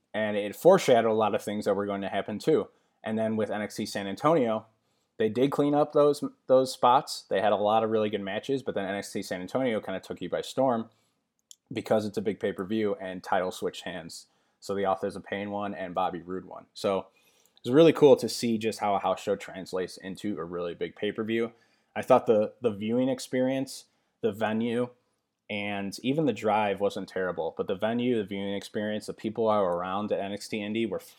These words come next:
phenomenal people, really big wrestling fans. Um, once again, thank you to people who use the Snapchat filter and who interacted with us on Twitter.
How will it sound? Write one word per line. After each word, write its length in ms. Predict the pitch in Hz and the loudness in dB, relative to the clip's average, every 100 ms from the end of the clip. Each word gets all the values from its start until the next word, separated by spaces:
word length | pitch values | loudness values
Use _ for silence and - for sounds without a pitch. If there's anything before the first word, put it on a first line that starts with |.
| - | -10
phenomenal 480 | - 92 98 98 95 | -6 -4 -2 -2 -4
people, 400 | - 101 110 107 | -4 -4 0 -2
really 260 | 98 104 101 | 0 -2 -2
big 220 | 95 90 | -4 -4
wrestling 420 | 92 104 113 107 | -4 -4 -4 -6
fans. 460 | - 110 113 110 - _ _ - | -2 -2 -2 -6 -12 _ _ -6
Um, 260 | 98 95 95 | -4 -2 -2
once 180 | 107 | -2
again, 220 | 107 101 98 | -4 -4 -4
thank 220 | 101 92 | -6 -4
you 100 | 104 | -8
to 120 | - | -8
people 280 | 101 101 98 | -6 -4 -4
who 60 | 92 | -4
use 160 | 95 | -6
the 80 | 101 | -8
Snapchat 540 | - 95 98 - 101 | -8 -8 -6 -6 -6
filter 400 | - 113 110 117 | -4 -4 -2 -2
and 120 | 113 101 | -2 -4
who 120 | 87 | -8
interacted 580 | 87 90 95 - 98 92 | -6 -4 -4 -4 -6 -4
with 260 | 87 87 | -6 -6
us 180 | 85 - | -8 -10
on 120 | 82 | -14
Twitter. 420 | - 101 113 113 | -4 0 0 -2